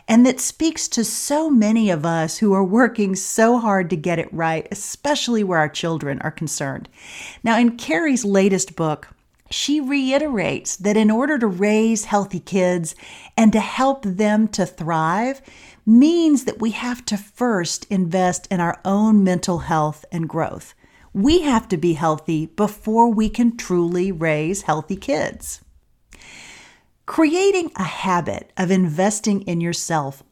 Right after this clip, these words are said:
also helps you become a lifelong learner. That matters because the curiosity and inquiry that accompanies the lifelong learner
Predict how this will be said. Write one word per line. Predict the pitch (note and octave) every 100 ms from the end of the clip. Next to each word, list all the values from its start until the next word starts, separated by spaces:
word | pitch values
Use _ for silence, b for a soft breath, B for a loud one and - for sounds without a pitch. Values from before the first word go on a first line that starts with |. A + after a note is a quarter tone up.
| _
also | A3 C4+ C#4 - B3
helps | A3 E3+ F#3 C4+ -
you | F#3
become | F3+ F#3+ - E3 E3 -
a | E3+
lifelong | D3+ D#3+ D#3 F#3 F#3 F#3
learner. | G#3+ C#4 A#1 - _ B B B B B
That | F#3 C#4 F4 G3
matters | F3+ D#3 A2+ - - - -
because | A3 - G#3+ G#3+ G3+ G3
the | -
curiosity | - C4 C4 B3 G3 F#3 - G3 F3+ F3+ F3+ -
and | E3+ -
inquiry | G3 G#3+ A3+ G3+ F3 E3
that | D#3 D#3+
accompanies | - - A3 G#3+ F#3 F3 D#3+
the | - E3
lifelong | D#3 E3 F3+ - E3 D#3+
learner | E3+ A#3+ B3+ G3